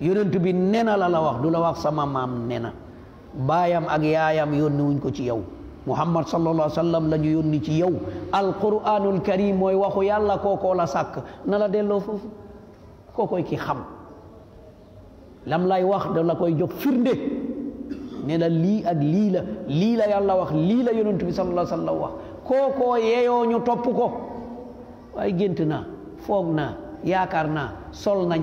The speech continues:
ma, won nañ ma, kashfu nañ ma, yëkkati nañ ma. Wax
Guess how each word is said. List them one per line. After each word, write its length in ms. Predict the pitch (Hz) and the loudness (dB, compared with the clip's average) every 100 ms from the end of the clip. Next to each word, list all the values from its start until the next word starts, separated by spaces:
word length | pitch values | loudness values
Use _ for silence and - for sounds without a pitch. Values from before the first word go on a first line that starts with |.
| 143 | 0
ma, 120 | 127 - - - | -4 -8 -8 0
won 320 | 175 196 185 | 2 2 2
nañ 220 | 170 156 139 | 0 0 -2
ma, 100 | 120 - - | -4 -8 -8
kashfu 360 | - 196 - 190 | -2 -2 -2 -2
nañ 240 | 180 165 | 0 0
ma, 120 | 139 110 - - | -2 -6 -6 0
yëkkati 440 | 202 220 202 190 | 2 2 2 0
nañ 140 | 170 156 131 | 0 -2 -4
ma. 80 | 101 - - 554 440 427 427 440 403 370 - - - - - - - - - - - | -6 -10 -8 -4 -2 0 0 0 -4 -8 -10 -12 -12 -12 -14 -14 -14 -12 -14 -14 -10
Wax 140 | - | -8